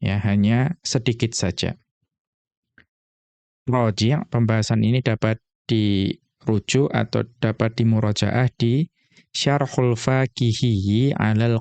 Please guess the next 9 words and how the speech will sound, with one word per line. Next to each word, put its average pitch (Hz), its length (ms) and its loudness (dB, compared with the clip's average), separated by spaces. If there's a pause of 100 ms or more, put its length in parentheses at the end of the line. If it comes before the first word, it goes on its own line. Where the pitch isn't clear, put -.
Qatri 127 720 0
ma'a 117 560 0
Hasyatihi. 98 1200 -2 (1120)
Yaitu 110 240 -2
syarah 117 300 0
Al-Fakihi 120 1300 0
terhadap 107 540 0 (680)
Qatrun 120 480 2
Nada 110 540 2